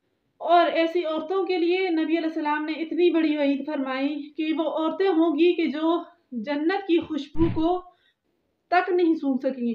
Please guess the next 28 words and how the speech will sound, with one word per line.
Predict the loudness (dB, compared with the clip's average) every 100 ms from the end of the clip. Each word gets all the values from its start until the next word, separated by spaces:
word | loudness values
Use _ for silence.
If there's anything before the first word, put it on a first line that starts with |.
| -6 _ _
اور | -10 -4
ایسی، | 0 0 2 4 4 2 -2 -10 -20 _ _ _ _ _ _
اور | -2 2 2 0
ایسی | -4 -6 -6 -6 -2
عورتوں | 0 0 -2 -6
کے | -4
لیے | -6 -4 -4 -4 -6 _ _ _ -6
نبی | -2 2 2
علیہ | 2
السلام | -2 -4 -2 -2 -4
نے |
اتنی | -6 -4 -2 0
بڑی | 0 2
وعید | 2 2 0
فرمائی | -4 -6 -4 -4 0 -2 -2 _ _ _ _
کہ | -2 0 2 0 -4 -8
یہ | 0 2
وہ | 2 2
بد | 0
نصیب | 0 -2 2 2 4
عورتیں | 0 0 0
ہوں | 0 0
گی | 2 2 0 _ _ _
کہ | -4
جو | -2
جنت | -2 0 0 2 0 -2
تو | -2
کجا، | -2 0 2 0